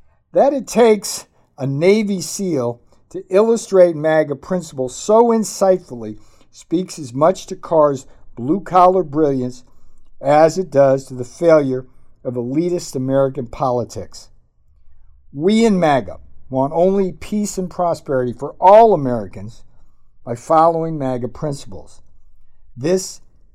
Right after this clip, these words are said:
must be the winning Republican message in twenty twenty-four. Peter Navarro, out. If you would like to read the transcript of this podcast, please visit my Substack free of charge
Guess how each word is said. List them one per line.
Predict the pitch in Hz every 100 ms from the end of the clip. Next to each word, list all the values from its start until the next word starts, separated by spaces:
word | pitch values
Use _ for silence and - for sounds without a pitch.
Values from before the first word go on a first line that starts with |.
| -
must | 127 151 151 139
be | 127 113 107 - _ - -
the | 101
winning | 107 135 151 160 175 -
Republican | 117 - - 127 139 139 139
message | 117 104 110 101 - - - - _ _ - -
in | 123
twenty | 98 135 131 120
twenty-four. | - 127 113 - 101 67 - - - - - - - - - - _ _
Peter | 104 98
Navarro, | 101 107 135 143 147 143 - _ _ -
out. | 135 101 - _ _ _ _ _ _ _
If | 101
you | 123
would | 117
like | 123 131 135
to |
read | 127 131 131 120
the | 117
transcript | - 233 240 104 - 127 92 -
of | 90
this | 92 98
podcast, | - - 117 95 98 101 107 -
please | 262 269 214
visit | 185 175 180
my | 147 143
Substack | 135 - 190 160 - 113 101 107 _ _ _
free | - 143 208
of | 185
charge | - 156 135 123 -